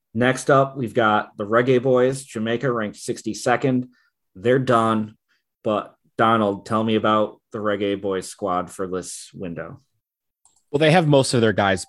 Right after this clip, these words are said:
Speaker 2: back, uh, except for Mikel Antonio. He's really the main person who was missing from this roster. But,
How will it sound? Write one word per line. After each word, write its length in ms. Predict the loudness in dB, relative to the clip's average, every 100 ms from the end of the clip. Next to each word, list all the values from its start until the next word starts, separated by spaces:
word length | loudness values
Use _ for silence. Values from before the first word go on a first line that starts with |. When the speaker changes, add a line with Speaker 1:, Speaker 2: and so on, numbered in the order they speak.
| -6
Speaker 2:
back, 360 | -4 -4 -6 _ _
uh, 360 | -4 -2 -2 -6 -4
except 440 | -6 -4 0 -2 2
for 140 | 2
Mikel 340 | 2 2 2
Antonio. 420 | 2 0 -2 -2 -4
He's 280 | -4 -4
really 200 | -2 -2
the 100 | 0
main 380 | -2 -2 -4 -6 -8 _ _ _ _
person 360 | -2 0 -2 -4
who 100 | -4
was 180 | -4 -2
missing 440 | -2 -2 -4 -4
from 220 | -4 -4
this 260 | -4 -6 -4
roster. 420 | -4 -4 -4 -4
But, 240 | -2 -4